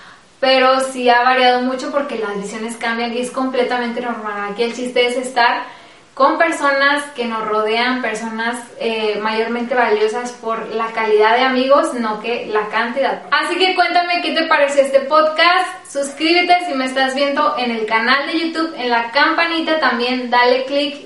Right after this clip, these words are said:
para recibir las notificaciones y que YouTube te avise cada vez que suba un capítulo nuevo.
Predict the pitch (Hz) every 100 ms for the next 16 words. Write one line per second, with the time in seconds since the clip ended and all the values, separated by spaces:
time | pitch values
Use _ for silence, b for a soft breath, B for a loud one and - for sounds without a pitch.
0 | - 254 277 285 277 269 262 262 277 285
1 | 294 277 262 254 262 262 - 233 226 240
2 | 269 262 285 285 285 302 247 233 240 247
3 | 254 269 262 262 254 B B - 294 320
4 | 339 285 277 277 277 - 240 240 226 190
5 | -